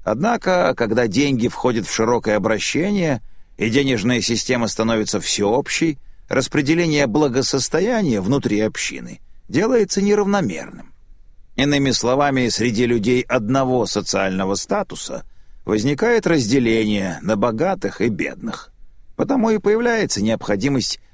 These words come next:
в некоем общественном инструменте, призванном объяснить и устранить это различие. Тогда люди и вспомнили передававшиеся из уст в уста с незапамятных времен предания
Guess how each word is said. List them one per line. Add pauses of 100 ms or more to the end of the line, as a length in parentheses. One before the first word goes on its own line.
в
некоем
общественном
инструменте, (220)
призванном
объяснить
и
устранить
это
различие. (540)
Тогда (400)
люди
и
вспомнили (280)
передававшиеся
из
уст
в
уста
с
незапамятных
времен
предания